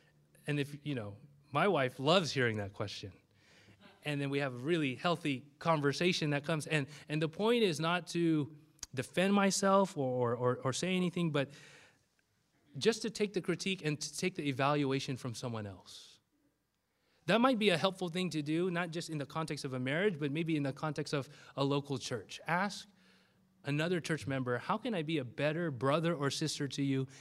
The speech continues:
And don't make it your aim to justify. D-, don't make it your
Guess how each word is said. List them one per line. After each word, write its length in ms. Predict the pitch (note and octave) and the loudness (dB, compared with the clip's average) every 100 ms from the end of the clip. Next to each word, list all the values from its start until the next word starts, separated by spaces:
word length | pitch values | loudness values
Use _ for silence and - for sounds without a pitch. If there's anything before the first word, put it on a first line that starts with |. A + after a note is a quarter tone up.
| - | -6
And 160 | F3 F3 | -2 2
don't 160 | A#3+ | 2
make 200 | C4+ D#4 | 2 0
it 160 | D4+ - | -2 -2
your 120 | E3 - | -4 -2
aim 320 | C#3 D3 G3+ | 0 0 0
to 100 | D#3+ | -4
justify. 600 | B2+ C3 F3 - F#3 A#3 A3 _ _ _ _ _ _ _ _ _ - | -4 -6 -6 -6 -6 -6 -10 _ _ _ _ _ _ _ _ _ -2
D-, 120 | G#3 | 0
don't 220 | F3+ A#3 B3+ | 4 4 4
make 200 | C4 B3 | 2 -2
it 160 | - | 0
your 120 | G3 | -2